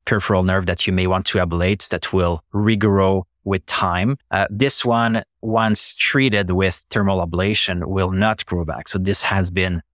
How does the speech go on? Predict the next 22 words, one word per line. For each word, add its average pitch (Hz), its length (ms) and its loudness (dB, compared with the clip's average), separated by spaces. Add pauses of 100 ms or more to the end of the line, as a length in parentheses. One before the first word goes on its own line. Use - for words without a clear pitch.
(100)
very 101 300 2
well 95 180 2
described 104 640 -2
with 104 500 -2 (300)
ex 113 240 -2
vivo, 92 540 2 (120)
uh, 80 120 -6
studies 117 580 0
and 90 140 -2
also 92 440 -2 (200)
consolidated 98 760 0
now 90 240 2
with 87 300 -2
the 90 360 0
smart 95 640 -2 (240)
clinical 87 260 -2
trial 101 400 2
that 85 160 -4
we 90 80 -6
have 85 240 -2
patients 85 400 -2
that 82 120 -4